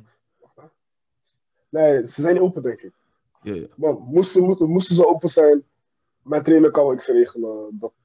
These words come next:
Speaker 1: eh, wij daar gewoon in de zaal kunnen komen en gewoon onze trainingen voort, gewoon verder doen, eigenlijk.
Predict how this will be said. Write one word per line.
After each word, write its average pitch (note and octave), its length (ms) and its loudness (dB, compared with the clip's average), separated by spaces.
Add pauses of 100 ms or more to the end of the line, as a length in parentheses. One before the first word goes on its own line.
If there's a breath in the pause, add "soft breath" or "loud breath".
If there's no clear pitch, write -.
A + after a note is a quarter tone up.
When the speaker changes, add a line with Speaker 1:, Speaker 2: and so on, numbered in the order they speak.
Speaker 1:
eh, G2 560 -12
wij G#2 200 -10
daar G2 200 -20
gewoon A2 180 -16
in A2 80 -12
de F#2+ 60 -20
zaal G2+ 180 -18
kunnen G2+ 220 -20
komen F#2+ 360 -20
en F#2+ 100 -20
gewoon G2 500 -20
onze G#2+ 220 -20
trainingen G#2 480 -14
voort, - 500 -20
gewoon A#2 220 -14
verder A2 260 -14
doen, F2+ 200 -20
eigenlijk. F#2 380 -20